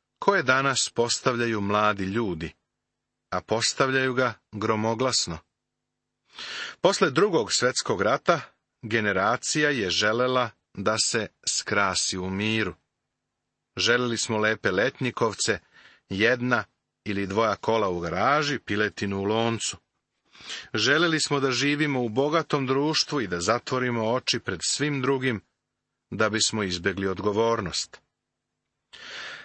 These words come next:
Stvari se nisu razvile onako kako smo očekivali.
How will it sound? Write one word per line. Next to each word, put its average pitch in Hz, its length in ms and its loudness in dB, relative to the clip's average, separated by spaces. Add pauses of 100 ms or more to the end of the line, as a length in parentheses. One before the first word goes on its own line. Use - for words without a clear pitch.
(140)
Stvari 180 440 4
se 160 160 2
nisu 170 360 0
razvile 147 480 2
onako 127 580 2 (380)
kako 120 320 2
smo 107 240 0
očekivali. 113 720 0